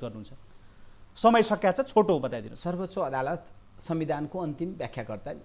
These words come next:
Speaker 2: संस्था हो, इन्स्टिट्युसन हो। त्यस हिसाबबाट त्यहाँ हुने पाँचजना, अझ हामी भनिरहेछौँ त्योभन्दा पनि बढी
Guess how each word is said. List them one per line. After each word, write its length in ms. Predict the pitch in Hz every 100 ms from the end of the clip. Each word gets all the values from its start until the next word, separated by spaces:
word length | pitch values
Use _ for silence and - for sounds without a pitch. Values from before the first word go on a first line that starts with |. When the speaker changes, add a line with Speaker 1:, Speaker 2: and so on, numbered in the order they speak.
| - - -
Speaker 2:
संस्था 340 | 123 - 110 101
हो, 80 | 127 - - - - - - -
इन्स्टिट्युसन 480 | - 123 143 - 135
हो। 140 | 113 156 - - - - - -
त्यस 240 | - 226 226
हिसाबबाट 500 | 175 185 185 160 160 175 180 180 - -
त्यहाँ 300 | 190 170 214 220 - -
हुने 180 | 147 165 165 190
पाँचजना, 380 | 170 165 160 185
अझ 140 | 175 165
हामी 260 | 151 143
भनिरहेछौँ 560 | 135 127 143 135 160 202
त्योभन्दा 360 | 180 135 131 131
पनि 240 | 156 185
बढी 240 | 135 113